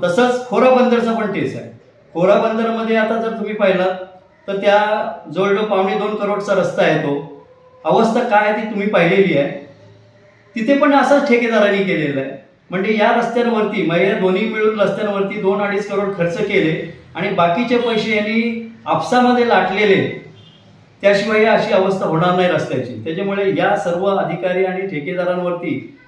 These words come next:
यांच्यावर कुठले एफआयआर दाखल केले नाही आजपर्यंत, ठेकेदारांवरती गुन्हे दाखल केले नाही. हां, फक्त यांना काय, यांना असं वाटतं का यांचे जे डिपॉझिट आहेत,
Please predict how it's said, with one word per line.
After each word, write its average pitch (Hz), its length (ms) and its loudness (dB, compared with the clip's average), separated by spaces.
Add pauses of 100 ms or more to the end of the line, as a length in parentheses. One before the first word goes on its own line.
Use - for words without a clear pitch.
(140)
यांच्यावर 190 320 2
कुठले 220 260 -2
एफआयआर 208 320 2
दाखल 196 320 0
केले 190 180 2
नाही 185 140 2
आजपर्यंत, 170 500 -2 (400)
ठेकेदारांवरती 170 800 2
गुन्हे 170 260 0
दाखल 190 320 4
केले 180 220 2
नाही. 165 240 -2 (560)
हां, 156 140 -6 (260)
फक्त 190 260 0
यांना 185 260 4
काय, 240 240 2
यांना 220 180 2
असं 226 200 0
वाटतं 202 420 -2 (360)
का 190 200 6
यांचे 196 440 2
जे 247 160 2
डिपॉझिट 233 460 2
आहेत, 208 220 2